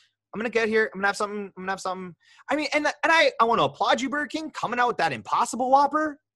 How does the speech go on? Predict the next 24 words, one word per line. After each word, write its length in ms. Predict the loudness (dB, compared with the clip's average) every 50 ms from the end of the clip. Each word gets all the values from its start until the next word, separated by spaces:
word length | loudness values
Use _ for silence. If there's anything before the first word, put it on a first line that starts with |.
| _ _ _ _ _ _ _ _ _ _ _ _ _ _ _ _ _ 4
way 220 | 4 6 6 6
before 360 | 4 2 2 2 2 2 2
anyone 320 | 0 -2 -4 -6 -8 -6 -6
else. 420 | -8 -10 -10 -14 -16 -20 -20 _ _ _ _ _ _ _ _ _ _ _ _ -6
I 80 | -4
think. 340 | 0 0 0 0 0 -4 -12 _ _ _ _
I, 160 | -4 -4 -4 -4 0
they 140 | 2 2 4
might 220 | 4 4 2 2
be, 100 | 0 -2 -8
mm, 1040 | -8 -10 -12 -14 -12 -12 -10 -8 -8 -8 -8 -8 -8 -10 -10 -10 -12 -12 -14 -16 -8
I 60 | -6 -4
don't 80 | 0
know 120 | 2 0 0
if, 160 | 0 -4 _ _
no, 160 | 2 4 4 6
Hardee's 320 | 6 4 2 2 0 -4
didn't 120 | -4 -6 -6
come 120 | -8 -8
out 80 | -6 -8
with 100 | -8 -8
theirs 220 | -10 -12 -10 -12 -14
till 120 | -14 -14
later. 280 | -14 -14 -16 -18 -20